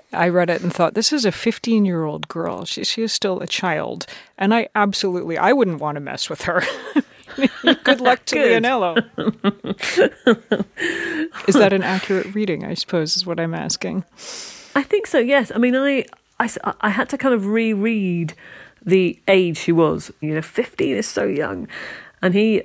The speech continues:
Speaker 2: uh, uh, her husband, Alfonso, the Duke of Ferrara, was twenty-seven, and he had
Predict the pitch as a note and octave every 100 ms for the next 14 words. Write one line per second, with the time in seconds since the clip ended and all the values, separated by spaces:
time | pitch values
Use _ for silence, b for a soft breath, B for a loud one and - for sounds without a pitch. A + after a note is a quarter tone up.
0 | - F3+ - F#3 F3 D#3+ F3 G3 F3+ E3+
1 | E3 F3 F3+ E3 E3 D#3 E3 D#3+ D#3 E3
2 | D#3+ D#3+ - E3 D3+ E3 D#3+ D#3 A3 E3+
3 | E3 B B B B B - E3 D#3+ E3+
4 | D#3+